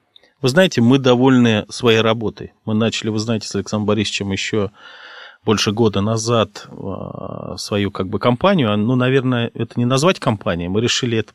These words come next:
дело продолжать в дальнейшем, то есть углубленно заниматься районными и областными, и городскими. Непосредственно работа с людьми, работа называется «в полях». Да, вот по-нашему, если,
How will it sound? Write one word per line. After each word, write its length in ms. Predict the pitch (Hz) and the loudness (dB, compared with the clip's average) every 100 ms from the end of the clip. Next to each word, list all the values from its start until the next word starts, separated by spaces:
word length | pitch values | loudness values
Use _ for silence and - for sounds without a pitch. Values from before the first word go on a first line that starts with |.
| _ | _
дело 320 | 110 110 98 | -2 0 0
продолжать 520 | - 98 110 113 107 | -4 -2 -2 0 -2
в 20 | |
дальнейшем, 500 | 98 107 156 175 - | 0 0 2 0 -4
то 80 | - | -2
есть 200 | 104 - | -2 -2
углубленно 640 | - 127 135 175 160 135 110 | -2 0 4 2 4 2 2
заниматься 720 | 98 107 120 143 - 120 107 - - - - | 0 0 0 0 0 -4 -6 -8 -18 -18 -8
районными 680 | 104 113 120 123 110 104 98 | -2 0 2 2 2 0 -2
и 160 | - | 0
областными, 680 | 156 135 123 - 123 107 98 | 0 0 -2 -2 -2 0 0
и 20 | |
городскими. 840 | 139 135 120 - - 113 101 85 - | 0 2 0 -2 -2 0 0 -4 -4
Непосредственно 580 | 113 120 - 165 - 110 | -2 0 0 0 -2 -2
работа 340 | 120 120 113 | 0 -2 -2
с 120 | - | -2
людьми, 280 | 127 123 190 | -2 2 4
работа 380 | 127 110 151 139 | 4 2 -2 -2
называется 400 | 110 110 117 - | -2 0 -2 -4
«в 80 | - | -6
полях». 420 | - 120 113 90 | 0 2 2 0
Да, 120 | 107 | 0
вот 160 | 131 - | -2 -2
по-нашему, 480 | 107 101 - 101 98 | -2 -2 -4 -4 -4
если, 340 | 98 - 95 | -4 -6 -8